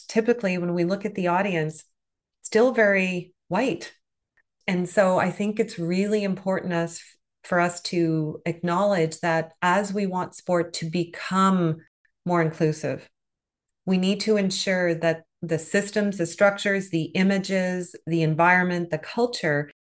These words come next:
is actually walking the talk with respect to the promise that sport can deliver on, right? But we have to ensure that, that sport, if we're gonna invite people to the party,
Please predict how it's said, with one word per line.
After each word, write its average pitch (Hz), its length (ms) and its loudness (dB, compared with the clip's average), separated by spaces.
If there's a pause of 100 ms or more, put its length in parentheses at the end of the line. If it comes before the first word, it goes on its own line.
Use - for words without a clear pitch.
(160)
is 180 140 0
actually 175 400 2
walking 170 500 0
the 160 100 -2
talk 160 480 -2
with 170 240 -2
respect 208 540 -2
to 208 500 2 (420)
the 175 100 -4
promise 202 520 2
that - 180 -4
sport - 280 -2
can 165 180 -2
deliver 160 420 0
on, 147 240 -6 (220)
right? 160 260 -2
But 175 100 -2
we 185 80 -2
have 202 240 0
to 240 140 2
ensure 202 460 2
that, 165 280 0 (420)
that 170 300 0
sport, 180 560 6
if 170 120 -4
we're 175 80 0
gonna 190 160 0
invite 180 640 0
people 175 300 -4
to 226 280 -2
the 220 100 -2
party, 151 540 2